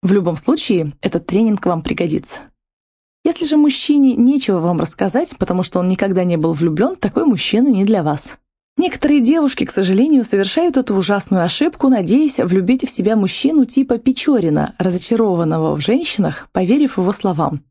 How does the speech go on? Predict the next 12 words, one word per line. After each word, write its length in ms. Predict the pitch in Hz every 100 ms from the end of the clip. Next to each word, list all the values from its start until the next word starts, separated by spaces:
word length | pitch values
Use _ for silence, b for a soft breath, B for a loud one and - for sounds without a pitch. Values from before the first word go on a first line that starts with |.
| _ _ _ -
«Я 100 | 220
никогда 500 | 233 220 190 170 156
никого 340 | 156 170 160
не 140 | 165 160
любил, 400 | 156 185 311 - _ _ -
потому 260 | 180 196
что 160 | 226 -
так 180 | 196 185
и 40 |
не 80 | 175
нашёл 320 | 156 - 208
достойную». 760 | 175 - - - - - 165